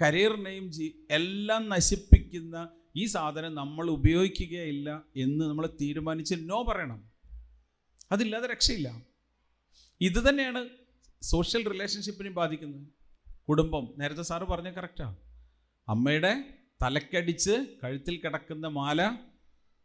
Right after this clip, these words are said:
വലിച്ചൂരിക്കൊണ്ടുപോയി അമ്മയെ കുത്തിക്കൊല്ലണം. ഇതിന് അവനെ പ്രേരിപ്പിക്കുന്ന സാധനം ആ ചെകുത്താൻ്റെ പേര് ലഹരി എന്നാണ്. കോഴിക്കോട് മലയോര ഗ്രാമത്തിലുള്ള സുബൈദ എന്ന് പറഞ്ഞിട്ടുള്ള ഒരു താത്തയെ നിങ്ങൾ കേട്ടിട്ടുണ്ടോ?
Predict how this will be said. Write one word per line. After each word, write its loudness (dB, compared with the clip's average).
വലിച്ചൂരിക്കൊണ്ടുപോയി 0
അമ്മയെ 0
കുത്തിക്കൊല്ലണം. -4
ഇതിന് 6
അവനെ 6
പ്രേരിപ്പിക്കുന്ന 6
സാധനം -4
ആ -2
ചെകുത്താൻ്റെ -2
പേര് 0
ലഹരി 4
എന്നാണ്. -10
കോഴിക്കോട് 6
മലയോര 0
ഗ്രാമത്തിലുള്ള -4
സുബൈദ 2
എന്ന് -2
പറഞ്ഞിട്ടുള്ള -6
ഒരു -6
താത്തയെ -6
നിങ്ങൾ -8
കേട്ടിട്ടുണ്ടോ? -4